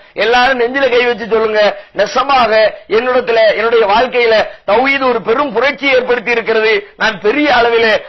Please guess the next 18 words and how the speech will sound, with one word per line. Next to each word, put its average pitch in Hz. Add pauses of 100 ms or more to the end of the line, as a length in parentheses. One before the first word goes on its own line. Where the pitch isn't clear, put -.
அல்லாஹ்விற்கு 262
கட்டுப்படுகிறவனாக 220 (180)
முன்பு 254
இருந்ததை 254
விட 220
தற்பொழுது 226
மாறி 247
இருக்கிறேன்" 233
என்று 233 (120)
உங்களுக்கு 269
நீங்களே 247
உத்தரவாதம் 247
கொடுத்து 240
கொள்ள 233
முடியுமா? 233 (2000)
இந்த 233
கேள்வியை 262
முன்வைத்தால் 202